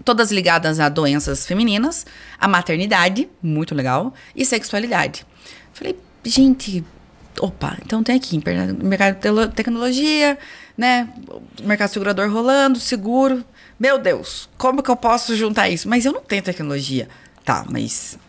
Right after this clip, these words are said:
a Asus tem, por exemplo. A Guardmed tem também, que é uma startup D R C. Opa, né? Mas será que eu me, mas tá, será que eu, eu me incluo nas necessidades básicas da mulher? O que que eu tô lidando com ela?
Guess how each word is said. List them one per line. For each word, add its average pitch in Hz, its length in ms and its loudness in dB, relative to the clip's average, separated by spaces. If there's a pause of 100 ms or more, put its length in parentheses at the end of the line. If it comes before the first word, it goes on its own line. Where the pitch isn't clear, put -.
a 123 240 -2
Asus 294 240 -2
tem, 151 220 -2
por 127 160 -10
exemplo. 127 520 -4 (380)
A - 80 -8
Guardmed 131 520 2
tem 165 160 2
também, 143 200 0
que 147 60 -4
é - 20 0
uma 135 80 -2
startup 131 380 -4
D 127 80 -4
R 127 140 -4
C. 135 340 0 (1200)
Opa, 190 400 2
né? 185 300 0 (300)
Mas 254 180 2
será 311 200 2
que 269 120 0
eu 240 40 2
me, 208 260 0
mas 226 360 -6
tá, 214 380 -2
será 269 260 0
que 233 440 -4 (460)
eu, 208 180 -2 (100)
eu 202 120 -2
me 202 120 2
incluo 233 280 0
nas 185 300 0
necessidades 175 400 0
básicas 185 260 0
da 170 80 -2
mulher? 196 260 2
O - 20 -6
que 294 120 -6
que - 60 0
eu 381 40 -2
tô 277 80 2
lidando 175 380 4
com 160 160 0
ela? 123 320 2